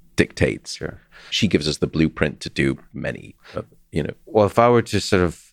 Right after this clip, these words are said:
Speaker 2: s-, introspect and self-analyze what Mother Nature wants me to do, I think, given my current lifestyle, that I have food in the fridge
Speaker 1: Mm-hmm.
Speaker 2: and a, a bed to sleep on. I think what Mother Nature wants me to do is to be lazy. <laughs>
Speaker 1: <laughs>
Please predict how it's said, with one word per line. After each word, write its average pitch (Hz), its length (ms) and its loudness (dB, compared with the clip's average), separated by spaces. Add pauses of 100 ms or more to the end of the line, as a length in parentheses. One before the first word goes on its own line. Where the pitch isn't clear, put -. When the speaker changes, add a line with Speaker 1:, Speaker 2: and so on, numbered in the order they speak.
(140)
Speaker 2:
s-, - 500 -12 (140)
introspect 90 800 -2
and 85 160 -6
self-analyze 87 800 0
what 82 200 -4
Mother 85 260 -2
Nature 85 320 -2
wants 85 240 -2
me 78 120 -2
to 76 100 -2
do, 73 320 -2 (100)
I 85 80 -6
think, - 680 0 (120)
given 90 220 0
my 80 160 0
current 107 420 0
lifestyle, 76 680 0 (500)
that 87 160 2
I 90 80 4
have 90 220 2
food 95 260 2
in 85 140 2
the 82 40 0
fridge - 680 -2 (560)
Speaker 1:
Mm-hmm. - 280 -6
Speaker 2:
and 85 280 4
a, 82 280 2
a 87 40 -2
bed 85 380 0
to 80 80 -6
sleep 90 420 0
on. 73 360 -4 (100)
I 82 60 -8
think 127 180 -2
what 104 160 2
Mother 92 260 4
Nature 87 380 2
wants 85 300 -2
me 80 100 -2
to 80 100 0
do 80 220 -2
is 80 160 -4
to - 80 -16
be 78 200 -4
lazy. 80 580 -2 (120)
<laughs> - 0 -
Speaker 1:
<laughs> 127 580 2